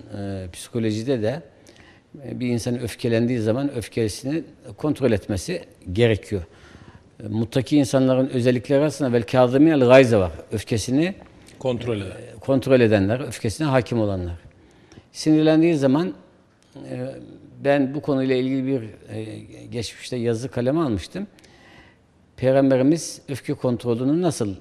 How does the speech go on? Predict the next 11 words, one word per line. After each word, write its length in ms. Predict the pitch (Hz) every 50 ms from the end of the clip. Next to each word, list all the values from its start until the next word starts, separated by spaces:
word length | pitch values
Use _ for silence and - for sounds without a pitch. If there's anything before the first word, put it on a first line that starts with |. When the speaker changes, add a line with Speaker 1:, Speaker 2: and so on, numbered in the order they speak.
| - - -
Speaker 1:
yapıyor 400 | 101 101 95 - - 107 101 95
mesela, 300 | 95 90 - 98 92 110
nasıl 200 | 131 117 - -
tavsiye 360 | 113 101 87 - - 98 87
ediyor? 220 | 113 139 175 190 - - - - - - - _ _ -
Peygamberimiz 520 | - 165 156 151 151 160 160 160 165 151
diyor 140 | 156 156 123
ki, 140 | - - 147
"Ayaktaysanız 760 | 156 160 147 117 - 151 143 120 - 131 131 151 160 160 -
oturun. 340 | 151 135 - - 98 87 80 - _ _ _ _ _ _ _ _ _ _ _ _ _ - - - _ _
Oturuyorsanız 1080 | 147 127 - - 143 147 135 135 131 131 - 101 - 120 117 117 139 139 - - -